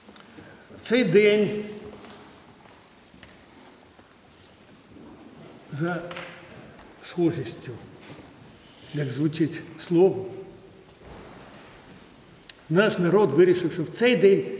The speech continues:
якщо Маковеї, то треба мак святити. І в народі називається свято Маковій.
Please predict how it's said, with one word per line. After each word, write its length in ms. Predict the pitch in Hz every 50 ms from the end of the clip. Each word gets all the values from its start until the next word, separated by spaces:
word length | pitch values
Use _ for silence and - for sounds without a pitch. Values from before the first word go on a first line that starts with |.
| - - -
якщо 280 | 151 147 - - 185
Маковеї, 600 | 160 156 156 151 - 156 147 139 208 220 196 160
то 160 | 127 - -
треба 320 | 147 - 160 180 165 147 139 117 110 117 127 131
мак 240 | 156 180 180 -
святити. 440 | - - - 135 123 - - - - - - - - - - - - - 165 - - - - - - - - - - 214 139 - 262 233 - - - - - - - - - - - - - - - -
І 100 | 190 185
в 80 | 175
народі 440 | 190 190 190 196 220 220 202 175 202
називається 720 | 196 202 196 185 - 196 185 208 208 202 185 - - 175
свято 440 | 160 - - 180 180 208 202 - 175
Маковій. 640 | 165 196 202 202 214 202 151 139 180 170 135 - -